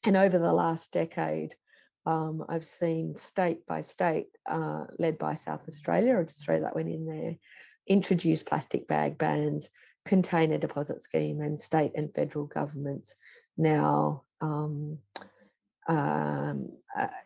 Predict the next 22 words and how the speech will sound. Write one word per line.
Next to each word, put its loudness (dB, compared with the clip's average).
introdu-, 2
uh, 2
phasing 0
out -2
and -4
banning 0
si-, -16
uh, -6
problematic -2
single-use -4
plastics. -4
So 4
behaviour 4
change 2
is 0
at -2
the 2
core 4
of -6
this -4
change. -4
It, -2